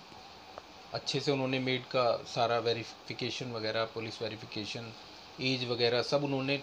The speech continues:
ठीक से देख करके ही, अ, placement agency से किया था। लेकिन क्योंकि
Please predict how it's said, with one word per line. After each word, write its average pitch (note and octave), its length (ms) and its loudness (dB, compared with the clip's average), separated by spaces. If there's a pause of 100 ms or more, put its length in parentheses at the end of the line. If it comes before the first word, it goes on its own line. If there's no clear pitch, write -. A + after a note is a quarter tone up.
ठीक D3+ 200 0
से C#3+ 160 2
देख C3+ 260 2
करके B2+ 240 -2
ही, A#2+ 160 -2 (580)
अ, G#2+ 180 4
placement C3 480 0
agency A#2 360 -2
से - 120 -2
किया G#2+ 260 0
था। A2 100 -4
लेकिन E3 320 -4 (100)
क्योंकि D3+ 500 4